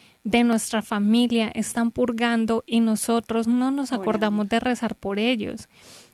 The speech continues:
Speaker 1: Así sea que cada vez que hagas el rosario, ofrezcas el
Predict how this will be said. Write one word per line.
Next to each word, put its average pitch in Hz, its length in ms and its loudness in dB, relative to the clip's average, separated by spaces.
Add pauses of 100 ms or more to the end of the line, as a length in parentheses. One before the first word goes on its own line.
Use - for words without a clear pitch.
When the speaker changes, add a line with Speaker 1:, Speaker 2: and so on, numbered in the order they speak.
(100)
Speaker 1:
Así 240 300 0
sea 262 320 2
que 214 280 -2
cada 247 380 2
vez 262 220 0
que - 140 -6
hagas 254 280 0
el 247 140 0
rosario, 254 520 0 (440)
ofrezcas 233 800 2 (100)
el 247 240 0